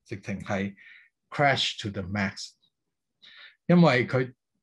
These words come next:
做咗 exactly Jesus predict 咗嘅嘢。彼得當佢去聽到耶穌噉講嘅時候，佢覺得，「I'm not going to do this in a million years。」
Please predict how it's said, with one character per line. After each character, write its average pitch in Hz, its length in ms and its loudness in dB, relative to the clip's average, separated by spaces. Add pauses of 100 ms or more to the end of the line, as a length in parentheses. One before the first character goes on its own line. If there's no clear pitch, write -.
(280)
做 113 320 0
咗 131 200 -2
exactly 143 960 -4
Jesus - 640 -8 (500)
predict 120 640 -2
咗 90 400 -6 (420)
嘅 98 160 -6
嘢。 82 360 -10 (1800)
彼 135 200 2
得 202 160 4
當 202 480 6
佢 131 280 0
去 139 460 -4 (260)
聽 185 300 6
到 147 160 2
耶 101 160 0
穌 101 160 -4
噉 127 220 -6
講 123 240 -4
嘅 95 100 -2
時 90 260 -10
候， 98 240 -2
佢 120 280 0
覺 123 240 -2
得， 131 240 -2 (280)
「I'm 143 240 0
not 151 240 2
going 147 160 -2
to 101 160 -4
do 127 280 -4
this 123 540 -6
in 98 300 -2
a 95 100 -4
million 110 520 0
years。」 - 360 -8